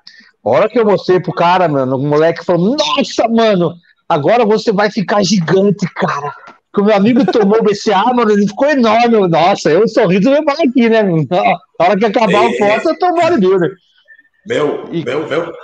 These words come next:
Speaker 2: meu primeiro ciclo foi, foi Reimogenin. Era <coughs> um comprimido por dia, mas eu pensei que, ah, agora eu vou morrer, porque depois eu fui, fui
Speaker 1: Nossa,
Speaker 2: bem.
Speaker 1: mas é, é,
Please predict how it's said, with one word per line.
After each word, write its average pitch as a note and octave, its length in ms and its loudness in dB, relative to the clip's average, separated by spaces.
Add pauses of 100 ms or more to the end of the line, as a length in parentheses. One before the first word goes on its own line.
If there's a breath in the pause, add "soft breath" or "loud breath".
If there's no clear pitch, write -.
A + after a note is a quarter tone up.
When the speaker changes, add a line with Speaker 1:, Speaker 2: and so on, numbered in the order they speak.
(260)
Speaker 2:
meu D#3+ 180 -4
primeiro D3+ 320 -4
ciclo E3+ 400 -8
foi, A#2+ 520 -6
foi F#2 580 -10
Reimogenin. D3 720 -6 (1200 soft breath)
Era A2+ 800 -4 (260)
<coughs> - 360 -12
um D#3+ 140 -6
comprimido D#3 600 -6
por D3 200 -6
dia, A#2 300 -4
mas A2+ 160 -4
eu C3+ 100 0
pensei C#3+ 320 -4
que, C#3+ 160 -6
ah, C3 300 -2
agora B2 280 -2
eu B2 80 -4
vou B2+ 100 -4
morrer, G#2 440 -4
porque G#2+ 300 -10
depois A2+ 320 -10
eu - 80 -10
fui, G#2+ 340 -12 (640 loud breath)
fui F#3+ 100 0
Speaker 1:
Nossa, A3 220 2
Speaker 2:
bem. G#3+ 100 -2
Speaker 1:
mas G3 180 0
é, A#3+ 40 0
é, G#3 360 0